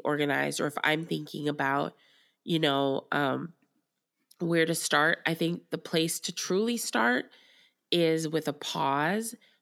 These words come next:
to really identify what the issue is and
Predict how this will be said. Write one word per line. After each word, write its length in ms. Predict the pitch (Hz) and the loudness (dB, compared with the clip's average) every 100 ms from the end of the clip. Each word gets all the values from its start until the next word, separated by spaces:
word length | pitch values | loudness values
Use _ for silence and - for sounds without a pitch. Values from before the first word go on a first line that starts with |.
| - | -4
to 100 | 170 | -2
really 380 | 160 165 160 165 | 0 2 2 2
identify 560 | 156 156 147 147 151 | 2 0 -2 -2 -2
what 220 | 143 143 | 0 -2
the 120 | - - | -4 -4
issue 340 | 135 - 175 | -4 -2 0
is 400 | 175 180 208 214 - - - _ _ | 0 0 0 -4 -10 -20 -20 _ _
and 480 | 160 156 147 147 165 | -2 0 2 0 -2